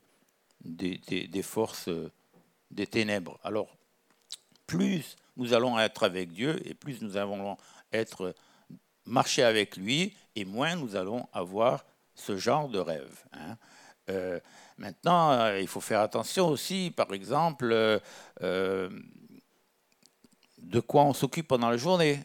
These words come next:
hein. Si on est avec le téléphone, euh, dans l'Internet, et, et qu'on, on, on a sur l'Internet des pages, euh, où on, on, on, on reste un peu trop et qui ne sont pas des pages de Dieu,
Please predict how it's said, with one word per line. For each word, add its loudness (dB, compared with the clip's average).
hein. -6
Si 2
on 4
est 2
avec 2
le 2
téléphone, 6
euh, 4
dans 4
l'Internet, 0
et, 2
et 4
qu'on, -2
on, 0
on 0
a 2
sur -2
l'Internet 2
des 2
pages, 2
euh, 2
où -2
on, 2
on, -2
on, 0
on -2
reste 2
un 2
peu 0
trop 6
et 0
qui -8
ne -4
sont 0
pas 2
des 0
pages 0
de -6
Dieu, 0